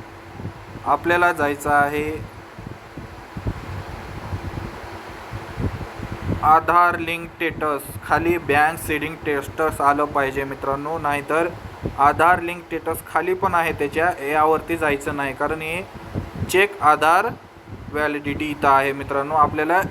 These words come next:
इथे जायचं आहे. आपल्याला कुठे जायचं आहे? बँक सीडिंग स्टेटस, आधार लिंक स्टेटस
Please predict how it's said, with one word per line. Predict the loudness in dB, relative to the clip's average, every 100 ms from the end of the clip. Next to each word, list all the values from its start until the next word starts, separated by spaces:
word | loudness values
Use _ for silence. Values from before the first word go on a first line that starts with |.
| -4
इथे | 0 2
जायचं | 2 2 0
आहे. | 0 0 -2 -6 -16 -16 -16 -16 -18 -10 -4
आपल्याला | -2 2 4 4
कुठे | 2 -2 0
जायचं | 0 2
आहे? | 2 4 2 0 -6 -12 -10 -10 -12 -14 -12 -8 -8 -10 -12 -12 -12 -10 -10 -8 -6 -8 -10 -10 -4 2
बँक | 2 2 0 -6
सीडिंग | -4 -2 -2 -4
स्टेटस, | -2 0 0 0 -2 -10 -4
आधार | 2 4 4 4
लिंक | 2 -6 -6
स्टेटस | -4 -2 -4 -4